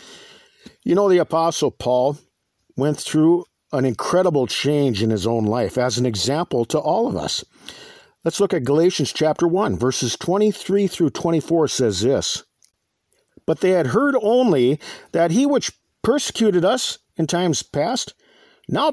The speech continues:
preacheth the faith which once he destroyed,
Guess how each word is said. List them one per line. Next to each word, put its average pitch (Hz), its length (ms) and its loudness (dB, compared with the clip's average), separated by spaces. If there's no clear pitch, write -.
preacheth 196 560 0
the 156 140 2
faith - 680 -4
which 110 260 -4
once 101 300 -2
he 143 80 0
destroyed, 127 640 -2